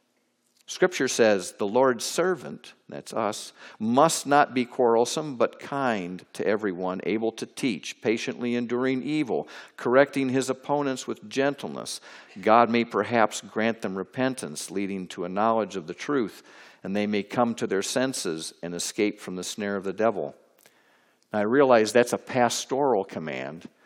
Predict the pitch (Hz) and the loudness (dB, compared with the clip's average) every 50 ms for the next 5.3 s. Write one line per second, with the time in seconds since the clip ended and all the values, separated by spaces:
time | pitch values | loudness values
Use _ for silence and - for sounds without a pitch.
0 | _ _ _ _ _ _ _ _ _ _ _ _ _ - - - - 104 107 - | _ _ _ _ _ _ _ _ _ _ _ _ _ -20 -8 -2 -2 0 0 -2
1 | - - 92 85 85 80 95 98 - - 80 78 - 90 87 85 101 117 123 117 | -4 -8 -8 -8 -6 -4 -4 -4 -4 -4 -8 -8 -8 -6 -6 -4 -2 -2 -2 -2
2 | 107 95 90 87 82 87 90 - - 101 95 110 117 120 127 127 123 117 110 107 | -2 -4 -4 -4 -6 -10 -14 -14 -16 -14 -6 -2 0 0 2 0 0 -2 -4 -4
3 | 101 95 98 110 123 131 131 123 120 113 - 107 104 107 113 120 123 113 - - | -6 -6 0 4 6 6 8 6 6 2 0 -6 -6 -4 -4 -4 -4 -4 -6 -8
4 | 110 107 110 - - 123 120 120 113 110 104 98 - 104 92 90 - - 127 131 | -8 -8 -8 -4 -4 -2 -2 -2 -4 -6 -6 -8 -10 -8 -8 -8 -6 -6 -4 -2
5 | 131 123 104 95 92 90 | -2 -2 -2 -4 -6 -10